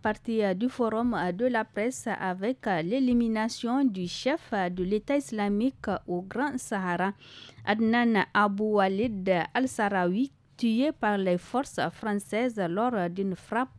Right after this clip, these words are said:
euh, de drone, euh, le dix-sept août dernier d-, dans, dans une forêt de l'Est, euh, du Mali. Excusez-moi, dans une forêt de l'Est, euh, du Mali.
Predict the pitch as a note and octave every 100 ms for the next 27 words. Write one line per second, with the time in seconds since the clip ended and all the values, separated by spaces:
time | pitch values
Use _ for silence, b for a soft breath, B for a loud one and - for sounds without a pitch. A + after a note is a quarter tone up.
0 | G3 D#3 E3 B B B G3 G3 F#3+ A3+
1 | B3 G3 F3+ F3+ F3+ F#3+ - B3+ - G#3+
2 | G#3 G3 - F3 G3+ G#3 G#3 F#3+ G#3+ C4+
3 | G#3 - - - F#3 F3+ E3+ E3 - F#3
4 | F#3 F#3+ C4 - F#3 G3 A3+ D3+ F#3 F3+
5 | F3 G#3 - F#3 - E3+ E3 G#3+ B3+ A#3+
6 | G3+ F#3 F#3 E3 _ _ _ - _ _
7 | _ _ _ _ _ b b G3+ - G#3
8 | A3 G#3+ G#3+ C#4 A3 G#3+ G3+ D4+ C#4+ -
9 | G#3 G3 A#3+ A3 F3+ F#3 G#3 - F#3+ D#3
10 | F3+ F#3 B3+ G#3+ F#3 F3+